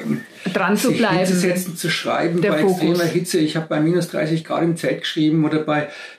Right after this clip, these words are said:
Speaker 1: bei fünfzig Grad im Schatten im Austra-, in der australischen Wüste. Äh, das ist super, super anstrengend. Und wenn du das nicht gleich machst, in dem Moment, wo es passiert, zumindest die Kurzaufzeichnung machst,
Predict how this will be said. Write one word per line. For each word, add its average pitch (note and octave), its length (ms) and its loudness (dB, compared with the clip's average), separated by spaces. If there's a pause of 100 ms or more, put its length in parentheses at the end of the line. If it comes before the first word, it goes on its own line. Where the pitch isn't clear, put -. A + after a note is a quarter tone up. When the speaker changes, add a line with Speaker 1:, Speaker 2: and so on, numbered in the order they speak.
(120)
Speaker 1:
bei C#3 160 -2
fünfzig E3 460 -2
Grad D3+ 180 -2
im E3 80 2
Schatten D#3+ 380 -2
im C#3+ 120 0
Austra-, C#3+ 380 -2
in C#3+ 80 0
der C#3+ 140 -2
australischen C3+ 580 -4
Wüste. D#3 400 0 (440)
Äh, D3+ 380 -2
das - 200 -2
ist - 240 -4
super, F#3+ 320 2
super D3+ 380 0
anstrengend. B2 580 -4
Und C#3 180 0
wenn C3+ 140 0
du D#3 80 2
das C#3 140 0
nicht C3 180 -2
gleich E3 360 0
machst, D3+ 300 0
in C#3 140 0
dem D#3 140 4
Moment, D#3 300 4
wo D3 100 -2
es D3+ 100 -4
passiert, - 480 -4
zumindest D3 280 0
die A#2 100 0
Kurzaufzeichnung C3+ 640 -2
machst, A#2 180 -4